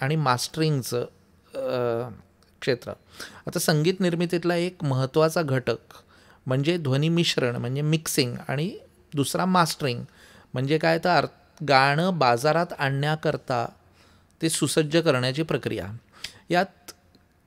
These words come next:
इक्वलायझेशन, कॉम्प्रेशन, मॅक्झिमायझिंग अशा काही तांत्रिक अनेक प्रक्रिया त्या गाण्यावर केल्या जातात, त्याच्यात आत्ता नको जायला. आणि त्यातला हेतू हाच आहे की गाण्याची निर्मिती मूल्य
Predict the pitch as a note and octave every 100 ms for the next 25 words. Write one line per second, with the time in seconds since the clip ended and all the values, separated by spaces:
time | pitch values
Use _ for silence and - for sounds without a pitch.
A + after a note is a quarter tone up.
0 | _ _ - D#3+ D#3+ F3 D#3 C3+ C#3+ -
1 | C3+ C3+ C3 C#3 C3+ C3+ C#3 - B2+ B2
2 | B2 B2 B2 A#2 C#3 A#2+ A2+ A2+ A#2 A#2+
3 | C3+ - G3+ G#3+ - D#3 C3+ D3 E3 D#3+
4 | - _ - - _ _ _ - D3+ F3
5 | - C3+ D3 C#3 C3 - _ - - -
6 | C#3+ C3+ C3 C3+ F3 F3 C3+ B2+ A2 E2+
7 | C#2+ - - _ _ _ _ - A#2 C3
8 | A#2+ - C3+ C3+ A#2+ G#2 F#2 D#2 - -
9 | - - - - D#3+ - _ _ _ -
10 | D3 C3+ - _ _ _ - F3+ G3 -
11 | - C#3 G3+ F#3 F#3+ F#3 F3+ G3 D#3+ D3
12 | F3 E3+ G#3 F3+ D#3+ D#3 E3 F#3+ A3+ A3
13 | G3+ F3 E3+ F#3